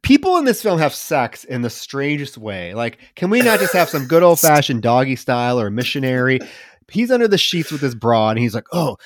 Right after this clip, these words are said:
scoot over to the left. Oh, oh, it's right there. Oh, no, put your leg up there. Oh," I'm like, "Just, fu-, what the fuck?" And finally, he answers the phone,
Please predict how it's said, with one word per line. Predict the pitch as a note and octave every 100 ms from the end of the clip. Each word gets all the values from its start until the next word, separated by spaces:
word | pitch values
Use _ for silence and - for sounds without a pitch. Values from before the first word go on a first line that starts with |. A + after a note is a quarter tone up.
| -
scoot | - F3 F3
over | F3 D3
to | C#3
the | A#2+
left. | C#3 D#3 A2+ -
Oh, | D#3 C#3+ B2
oh, | D3+ B2
it's | A2
right | E3 D3
there. | E3 D#3
Oh, | D#3
no, | D3 C#3+
put | - E3+ D#3+
your |
leg | D3+ D#3 D3
up | -
there. | E3 C#3
Oh," | D3+
I'm | B2 - _
like, | B3+ C4+
"Just, | E4+ - _
fu-, | - - _ -
what | F4
the | -
fuck?" | - A#2 - _ -
And |
finally, | - G#3+ C4 A3
he | G3+ D3+
answers | C#3+ C#3 A2+
the | A2
phone, | - E2 E2 F2